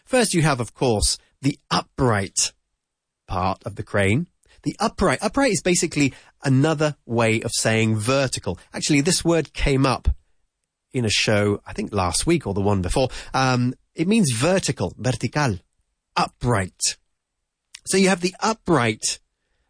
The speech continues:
part of a crane, which is called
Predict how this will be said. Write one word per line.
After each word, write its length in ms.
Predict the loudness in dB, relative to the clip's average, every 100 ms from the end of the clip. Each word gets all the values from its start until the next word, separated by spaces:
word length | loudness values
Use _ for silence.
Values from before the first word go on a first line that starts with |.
| _ _
part 560 | -2 0 0 -2 -8 -10 _ _ _ _ _ _ -12
of 100 | -8
a 60 | -6
crane, 480 | -4 -2 -2 -4 -6 -18 -20 -20 -12 -4
which 200 | 0 2
is 140 | 0
called 580 | 0 0 2 0 -4